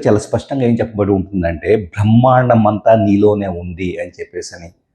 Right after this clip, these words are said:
ఆ పదం అర్థం చేసుకుంటే ఇంక ఇవన్నీ ఎక్కడి నుంచి వస్తాయి?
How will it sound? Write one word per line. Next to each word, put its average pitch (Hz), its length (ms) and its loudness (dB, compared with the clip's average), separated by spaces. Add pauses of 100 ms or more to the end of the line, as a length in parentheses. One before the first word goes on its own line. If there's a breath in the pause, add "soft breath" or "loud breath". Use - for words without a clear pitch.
(220)
ఆ 101 220 2
పదం 117 280 2
అర్థం - 200 2
చేసుకుంటే 101 920 0 (640)
ఇంక 156 120 6
ఇవన్నీ 156 280 6
ఎక్కడి 165 200 2
నుంచి 165 180 2
వస్తాయి? 143 440 0